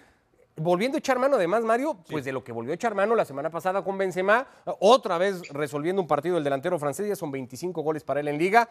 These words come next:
Speaker 1: eh, ocho que han valido ganar un partido así un poco en extremis, como el de ayer.
Speaker 2: Sin duda. Eh, primero, la entrada de Nacho, con un golazo de Nacho,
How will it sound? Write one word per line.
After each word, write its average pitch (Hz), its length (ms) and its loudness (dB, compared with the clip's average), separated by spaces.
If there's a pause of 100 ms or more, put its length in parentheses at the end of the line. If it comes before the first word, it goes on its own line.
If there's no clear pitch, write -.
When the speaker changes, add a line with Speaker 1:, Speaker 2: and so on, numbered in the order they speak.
(180)
Speaker 1:
eh, 160 220 -6
ocho 302 560 4 (320)
que 185 140 0
han 220 140 0
valido 220 360 2
ganar 180 280 0
un 220 80 -8
partido 190 360 -4
así 190 200 -4
un 175 120 -2
poco 147 240 0
en 120 80 -6
extremis, 147 500 -4
como 113 200 -8
el 107 80 -6
de 110 60 -4
ayer. 107 200 -6
Speaker 2:
Sin - 560 -4
duda. 151 300 4 (160)
Eh, 156 560 -2
primero, 175 520 0
la 156 280 -2
entrada 175 560 4
de 156 480 0 (720)
Nacho, 202 460 2 (220)
con 170 180 -2
un 220 80 2
golazo 202 640 6 (160)
de 156 100 -4
Nacho, 180 380 0